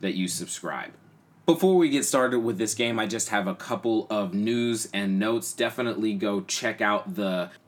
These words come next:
All-Star Game mock draft from yesterday's podcast. It was absolutely fun to do, and you can see where the players, uh, might have ended up before the teams are announced tonight.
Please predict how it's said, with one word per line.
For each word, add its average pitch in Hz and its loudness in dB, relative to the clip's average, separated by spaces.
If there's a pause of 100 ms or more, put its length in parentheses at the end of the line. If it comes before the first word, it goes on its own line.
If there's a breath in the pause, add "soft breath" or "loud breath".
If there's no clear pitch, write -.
(140)
All-Star 131 4
Game 107 2
mock 117 2
draft 123 4
from 107 0
yesterday's 104 0
podcast. 127 0
It - -4
was 90 -6
absolutely 104 0
fun 98 -2 (400 soft breath)
to 107 -2
do, 104 0 (260 loud breath)
and 101 0
you 98 0
can 101 -2
see 101 0
where 98 0
the 95 -2
players, 95 -2 (320 loud breath)
uh, 95 0
might 110 0
have 104 0
ended 101 0
up 95 -2 (140)
before 104 -2
the 92 -4
teams 98 -2 (180)
are 92 0
announced 92 -4
tonight. 95 -2